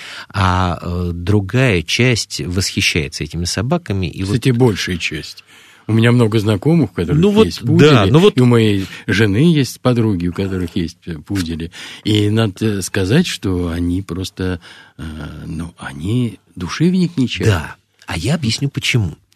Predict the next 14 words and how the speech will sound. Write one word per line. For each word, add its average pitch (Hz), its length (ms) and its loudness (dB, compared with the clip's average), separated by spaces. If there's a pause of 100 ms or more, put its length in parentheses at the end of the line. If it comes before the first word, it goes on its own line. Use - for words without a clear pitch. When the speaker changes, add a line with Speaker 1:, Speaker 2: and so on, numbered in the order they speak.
(460)
Speaker 1:
Потому 143 260 2
что, 143 160 0
ну 165 80 4
вот, 202 180 2
во-первых, 202 440 0
самое 107 300 0
главное, 180 360 2
что - 280 -2
нейтрального 131 520 2
отношения 120 420 -2
к - 60 -4
этим 110 180 -6
собакам 80 420 -8
нету. 78 280 -12